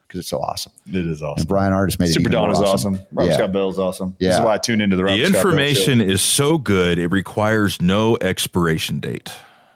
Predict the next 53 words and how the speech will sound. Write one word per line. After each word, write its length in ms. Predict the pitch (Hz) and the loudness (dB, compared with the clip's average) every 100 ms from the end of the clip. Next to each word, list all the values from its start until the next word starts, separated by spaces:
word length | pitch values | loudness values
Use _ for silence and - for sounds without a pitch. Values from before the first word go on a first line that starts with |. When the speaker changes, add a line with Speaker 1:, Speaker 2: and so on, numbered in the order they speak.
| _ | _
Speaker 1:
There 120 | 110 123 | -4 0
you 100 | 104 | 0
Speaker 2:
Yeah, 140 | 107 | 0
Speaker 1:
go. 60 | 107 | 0
Speaker 2:
amen 160 | 113 | 0
to 60 | 104 | 2
that. 280 | 107 110 98 | 2 0 0
Speaker 1:
Yeah. 160 | 110 95 | 0 2
Speaker 2:
Love 140 | 117 | 2
it. 100 | 101 - - | 0 -6 -4
Speaker 1:
Well, 140 | 95 | 0
that's 180 | 117 101 | 2 2
awesome. 380 | 95 92 - 85 | 0 0 0 0
So, 140 | 104 117 | 0 0
Speaker 2:
<laughs> 360 | 104 101 - | 0 -2 -6
Speaker 1:
uh, 280 | - 113 117 120 | -2 2 4 2
we, 240 | 170 - | 0 0
well, 280 | 160 170 165 | 2 2 2
we, 180 | 151 165 | 2 4
maybe 140 | 165 | 4
we 120 | 160 143 | 4 2
can 120 | 131 | 2
talk 180 | 135 113 | 0 2
more 140 | 117 | 0
about 240 | 117 107 107 | 2 0 0
the 60 | |
vision 400 | 101 120 110 107 | 0 0 0 0
for 100 | 98 | 0
healing 240 | 98 107 98 | 0 0 0
of 60 | |
the 100 | 92 | 0
ages, 200 | 95 85 | 0 -2
'cause 160 | - 110 | -4 -2
I 80 | 139 | 0
think 160 | 135 | 0
that's 160 | - 151 | 0 0
a 20 | |
Speaker 2:
Okay. 80 | 139 | 0
Speaker 1:
spiritual 380 | 139 104 90 87 | -2 -4 -4 -6
journey 300 | 78 90 82 | -4 -4 -4
Speaker 2:
Oh, 20 | 107 | -4
it 40 | |
Speaker 1:
too. 60 | 85 | -4
Speaker 2:
is, 160 | 67 | -4
Speaker 1:
So, 60 | - | -8
Speaker 2:
absolutely. 340 | - 82 82 - - - | -4 -2 -2 -6 -20 -8
Speaker 1:
so 160 | - | -2
we'll 140 | 139 170 | 0 2
got 240 | 175 165 | 0 2
more 160 | 151 151 | 2 2
coming 260 | 151 143 | 0 0
up 140 | 135 127 | 0 0
maybe, 200 | 131 | 0